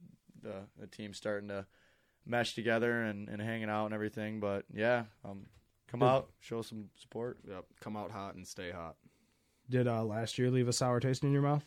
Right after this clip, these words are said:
Speaker 1: Oh yeah,
Speaker 3: Oh,
Speaker 1: definitely.
Speaker 3: yeah.
Speaker 1: That's definitely motivation for the boys.
Speaker 3: Especially having the lead with, what, a minute left in our playoff game against Michigan.
Speaker 1: Yeah.
Speaker 3: And the, they got
Speaker 2: I'm
Speaker 3: two
Speaker 2: gonna,
Speaker 3: quick ones.
Speaker 2: I'm gonna put you all on the spot now.
Speaker 3: Okay.
Speaker 2: Are you gonna win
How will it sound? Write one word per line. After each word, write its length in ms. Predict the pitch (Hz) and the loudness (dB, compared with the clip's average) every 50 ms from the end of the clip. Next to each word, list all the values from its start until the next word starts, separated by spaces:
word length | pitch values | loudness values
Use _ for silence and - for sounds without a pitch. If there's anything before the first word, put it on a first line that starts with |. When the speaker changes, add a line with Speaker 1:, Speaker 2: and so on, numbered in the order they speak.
| - | 0
Speaker 1:
Oh 120 | - 113 110 | 2 4 4
yeah, 140 | 98 95 92 | 4 2 -2
Speaker 3:
Oh, 220 | 95 92 90 90 87 - | -4 -6 -8 -10 -2 2
Speaker 1:
definitely. 580 | 117 113 107 - 107 104 104 101 101 95 - | 4 4 4 2 -2 -4 -2 -4 -4 -6 -8
Speaker 3:
yeah. 140 | 82 82 82 | -10 -8 -4
Speaker 1:
That's 180 | 98 113 107 - | -4 -4 -4 0
definitely 300 | - 120 113 - - 113 110 110 | 2 2 2 2 0 -2 0 0
motivation 420 | 110 107 98 107 104 104 - 107 | 0 2 2 2 0 0 -4 -6
for 120 | - 107 | -6 -6
the 60 | 101 95 | -4 -4
boys. 420 | 101 101 101 101 101 - - - - | -2 -2 -2 -2 -4 -6 -12 -14 -12
Speaker 3:
Especially 500 | 98 - - - 101 98 - 104 98 98 | -12 -12 -8 -8 -8 -8 -6 -8 -8 -6
having 300 | 101 101 101 101 101 98 | -6 -6 -8 -8 -8 -10
the 80 | 92 87 | -10 -10
lead 360 | 85 87 92 92 92 87 80 | -10 -10 -10 -10 -10 -10 -12
with, 180 | 80 80 - - _ | -14 -16 -16 -20 _
what, 220 | 85 87 87 82 _ | -16 -16 -16 -16 _
a 60 | - 98 92 | -20 -20 -18
minute 240 | 80 82 95 - _ | -18 -16 -16 -16 _
left 300 | 82 82 85 92 - _ | -12 -12 -12 -12 -14 _
in 140 | 98 90 90 | -14 -14 -12
our 240 | 87 82 90 85 80 _ _ _ _ _ - | -12 -12 -12 -14 -16 _ _ _ _ _ -12
playoff 280 | 101 98 98 95 - | -10 -10 -10 -10 -12
game 200 | - 113 107 107 | -12 -12 -10 -10
against 280 | 113 123 120 110 - - | -10 -12 -12 -12 -10 -10
Michigan. 420 | 127 123 131 135 135 131 131 127 _ | -10 -10 -8 -8 -8 -8 -8 -10 _
Speaker 1:
Yeah. 540 | - 104 107 107 107 107 107 107 104 104 104 104 | -2 2 4 6 6 6 6 6 6 6 4 2
Speaker 3:
And 80 | - - | -2 -8
the, 100 | - 90 - - - _ _ - | -12 -14 -14 -14 -20 _ _ -10
they 140 | 92 95 | -10 -10
got 180 | 90 98 92 92 - | -8 -10 -10 -2 2
Speaker 2:
I'm 60 | 123 | 4
Speaker 3:
two 40 | 127 131 131 | 6 6 6
Speaker 2:
gonna, 220 | 127 117 113 113 | 6 4 4 2
Speaker 3:
quick 100 | 104 92 | 0 -2
ones. 160 | 87 87 85 - | -6 -10 -6 0
Speaker 2:
I'm 80 | 123 | 2
gonna 140 | 123 127 123 | 4 4 4
put 220 | 113 - 135 - - | 6 4 4 6 8
you 80 | 131 123 | 6 8
all 120 | 127 131 | 8 8
on 80 | 127 120 | 6 6
the 60 | 110 | 4
spot 340 | - - - 120 120 110 - | 4 4 4 4 4 4 2
now. 300 | 98 92 92 87 92 - - - - - - 76 76 | -2 -2 -2 -4 -6 -8 -12 -20 -20 -20 -20 -14 -12
Speaker 3:
Okay. 320 | 80 87 - - 95 92 90 - _ _ _ _ _ _ - | -12 -12 -10 -10 -10 -10 -10 -14 _ _ _ _ _ _ 2
Speaker 2:
Are 160 | 107 113 120 | 4 6 8
you 160 | 120 123 131 | 8 8 6
gonna 260 | 131 127 127 127 127 120 | 6 4 4 6 6 6
win 560 | 120 120 113 113 113 113 107 113 120 131 | 6 4 6 6 6 4 4 2 -2 -6